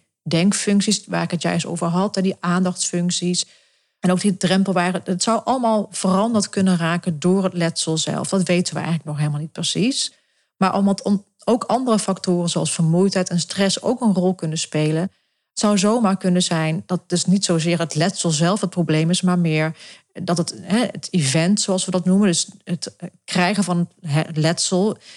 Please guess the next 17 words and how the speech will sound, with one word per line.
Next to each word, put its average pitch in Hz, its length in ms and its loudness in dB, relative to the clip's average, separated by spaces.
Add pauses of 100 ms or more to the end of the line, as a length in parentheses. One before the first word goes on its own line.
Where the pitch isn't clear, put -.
(140)
vooral 175 280 0
heeft 175 260 0
zoveel 180 720 2
impact 196 500 0
op 165 160 -4
je 175 100 -2
leven, 180 480 0
heeft 175 260 -2
zoveel 180 560 0
veranderingen 185 600 2
met 170 160 0
zich, - 260 -4
brengt 170 200 0
het 170 100 -2
met 165 140 -4
zich 180 160 -4
mee. 165 360 0